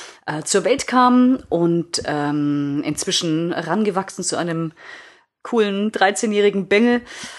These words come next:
Und, ähm, ja, und dann damit war für mich auch klar, mit dieser Schwangerschaft und auch ja in dem Wissen, dass mit der Firma nicht weitergeht, dass ich auch so eine Art von Job auch nicht mehr möchte. Also ich konnte mir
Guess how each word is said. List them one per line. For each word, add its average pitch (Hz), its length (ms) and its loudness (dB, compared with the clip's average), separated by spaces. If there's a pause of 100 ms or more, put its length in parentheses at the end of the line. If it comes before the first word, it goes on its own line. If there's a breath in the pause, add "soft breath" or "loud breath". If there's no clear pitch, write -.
(240 loud breath)
Und, 185 460 0
ähm, 185 340 0
ja, 214 180 4
und 175 120 0
dann 190 180 0
damit 208 300 2
war 208 120 2
für 214 140 -2
mich 202 180 -2
auch - 140 -6
klar, 214 800 -4 (300)
mit 190 220 -4
dieser 190 200 -2
Schwangerschaft 226 760 0
und 220 240 2
auch 160 120 0
ja 190 120 0
in 170 120 0
dem 165 160 2
Wissen, 196 480 2 (160)
dass 170 260 -2
mit 175 140 -2
der 165 80 0
Firma 180 260 2
nicht 160 200 2
weitergeht, 185 460 0
dass 170 140 2
ich - 100 0
auch 156 80 -2
so 175 180 0
eine 196 280 2
Art 185 260 -2
von 170 220 0
Job 190 320 0
auch - 160 -8
nicht 185 220 -2
mehr 170 80 0
möchte. 160 400 -2
Also 143 160 -4
ich - 80 -10
konnte 208 240 2
mir 190 240 4